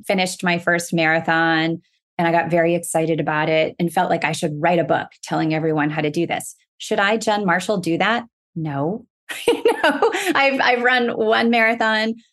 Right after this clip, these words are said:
I don't have a running blog. Nobody's seen me do it on social media. Nobody cares what I have to say about running. So I might have this great idea for a running book,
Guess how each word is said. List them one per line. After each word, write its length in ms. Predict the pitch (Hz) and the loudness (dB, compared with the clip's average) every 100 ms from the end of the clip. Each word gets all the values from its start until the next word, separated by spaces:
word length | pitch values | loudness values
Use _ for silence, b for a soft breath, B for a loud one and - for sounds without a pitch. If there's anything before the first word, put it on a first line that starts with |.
| _ | _
I 120 | 202 | -2
don't 340 | 190 196 208 220 | 2 2 2 2
have 180 | 220 220 | 2 2
a 100 | 208 | 2
running 400 | 196 202 214 202 | 2 0 -4 -4
blog. 520 | 202 202 196 196 196 - | 0 0 0 0 -4 -4
Nobody's 500 | 202 196 208 220 220 | 0 0 0 -2 -2
seen 180 | 214 208 | -2 0
me 100 | 202 | 0
do 140 | 208 | 2
it 80 | 208 | 2
on 120 | 196 | 0
social 300 | 196 185 190 | 0 -2 0
media. 480 | 185 190 190 185 180 | 0 0 2 2 2
Nobody 360 | 196 196 208 214 | 0 0 0 -2
cares 340 | 220 196 196 | 0 0 0
what 120 | 180 | 0
I 80 | 165 | 2
have 180 | 175 165 | 2 0
to 60 | 170 | -2
say 180 | 170 | -2
about 260 | 160 160 156 | 0 0 0
running. 440 | 165 - - - B B B - | -2 -2 -4 -6 B B B -6
So 400 | - 190 175 165 | 0 2 4 2
I 100 | 190 | 0
might 200 | 208 240 | 0 2
have 180 | 240 226 | 0 0
this 180 | 208 - | -4 -4
great 240 | 196 190 | -2 2
idea 360 | 180 170 226 262 | 2 0 0 0
for 180 | 208 | 2
a 60 | 180 | 2
running 320 | 170 170 170 | 2 0 -2
book, 220 | 165 165 | -2 -4